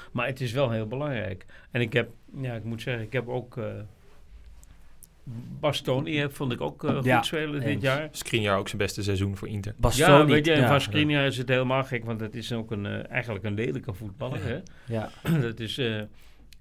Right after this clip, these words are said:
Speaker 1: en Handanovic, denk ik ook. Ja, kan ze allemaal wel noemen.
Speaker 2: Ja, nee,
Speaker 1: Weet je,
Speaker 2: zo
Speaker 1: ze
Speaker 2: is
Speaker 1: hebben
Speaker 2: het.
Speaker 1: allemaal een, een prachtige bijdrage geleverd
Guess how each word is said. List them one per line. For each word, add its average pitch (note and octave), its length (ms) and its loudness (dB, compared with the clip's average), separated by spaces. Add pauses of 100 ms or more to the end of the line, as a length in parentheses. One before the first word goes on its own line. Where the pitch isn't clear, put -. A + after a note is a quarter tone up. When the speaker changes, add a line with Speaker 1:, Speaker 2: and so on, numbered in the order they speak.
(100)
Speaker 1:
en A#2 120 -4
Handanovic, A#2 840 0
denk A2 200 -2
ik A2+ 100 -6
ook. C3 220 -6
Ja, G#2+ 80 -8
kan G#2+ 200 -10
ze - 120 -6
allemaal B2+ 340 -4
wel D3+ 80 -4
noemen. C#3+ 180 0
Speaker 2:
Ja, F3+ 220 2
nee, B2 300 -2
Speaker 1:
Weet C#3 160 2
je, C#3 60 2
Speaker 2:
zo - 0 -
Speaker 1:
ze - 60 4
Speaker 2:
is A#2+ 60 2
Speaker 1:
hebben - 200 6
Speaker 2:
het. D#3 100 2
Speaker 1:
allemaal C#3 280 2
een, A#2 160 -2 (200)
een C3 140 -2
prachtige D3 420 2
bijdrage B2+ 600 2 (100)
geleverd G#2+ 460 0